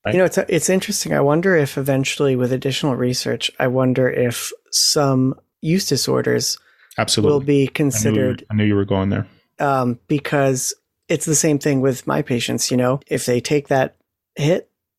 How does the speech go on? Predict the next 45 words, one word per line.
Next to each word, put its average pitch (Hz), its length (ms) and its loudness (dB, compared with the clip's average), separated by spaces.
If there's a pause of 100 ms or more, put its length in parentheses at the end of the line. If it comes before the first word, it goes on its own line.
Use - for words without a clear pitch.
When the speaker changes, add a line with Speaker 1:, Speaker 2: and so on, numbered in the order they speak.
(480)
Speaker 2:
things 147 220 0
are 135 40 -6
gonna 131 140 0
be 127 160 0
okay, - 440 -6 (180)
at - 20 -2
least 190 120 2
Speaker 1:
Yeah. - 60 0
Speaker 2:
for 143 360 0
the 147 220 2
next - 340 -2
four 131 260 -2
hours. - 400 -8 (220)
If - 300 -4
they 143 160 2
don't, 175 280 2 (120)
then 139 160 0
it 131 80 -2
won't. 123 220 -4 (380)
Speaker 1:
The 139 120 0
common 160 400 2
thread 131 320 0
there 110 420 2
is 110 160 0
maladaptive 113 800 0
avoidance 101 480 -4
coping. - 460 -4 (520)
Speaker 2:
Mm-hmm. 131 400 0 (180)
Speaker 1:
It 131 80 0
really, 160 220 4
anorexia 123 580 2
is 113 220 0
an 110 100 2
addiction. 101 720 -2
You 117 120 0
can 110 140 0
think 120 200 0
of 113 120 0
it 110 60 -2
as 104 120 -2
an 101 100 -2
addiction. 101 400 -4
It's 101 160 -6
really 160 220 2
Speaker 2:
Sure, - 20 -10